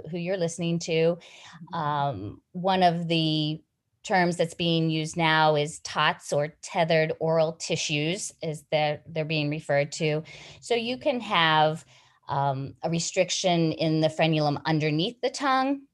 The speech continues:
Speaker 1: You can have a restriction of the upper lip, which is a labial, uh, restriction, like, um, on the upper lip between the two central incisors, the two front teeth.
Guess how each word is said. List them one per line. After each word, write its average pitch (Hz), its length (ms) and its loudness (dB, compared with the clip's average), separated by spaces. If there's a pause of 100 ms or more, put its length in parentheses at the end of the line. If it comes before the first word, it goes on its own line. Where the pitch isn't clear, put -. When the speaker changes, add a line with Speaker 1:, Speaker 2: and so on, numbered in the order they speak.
(540)
Speaker 1:
You 170 240 -2
can 170 200 -2
have 175 160 0
a 170 80 0
restriction 165 840 -4
of 160 280 0
the 151 340 -4 (180)
upper 170 280 0
lip, 170 400 4 (120)
which 175 200 -8
is 165 180 0
a 156 80 2
labial, 180 840 4 (400)
uh, 151 260 -6
restriction, 208 880 -2
like, 160 180 -4 (280)
um, 156 400 -8 (160)
on 175 80 -2
the 160 100 -2
upper 165 320 0
lip 170 340 0 (400)
between 175 800 2
the 151 500 -2 (180)
two 196 220 0
central 180 460 2
incisors, 156 640 2
the 160 100 -6
two 160 200 -4
front - 340 -2
teeth. 170 320 -4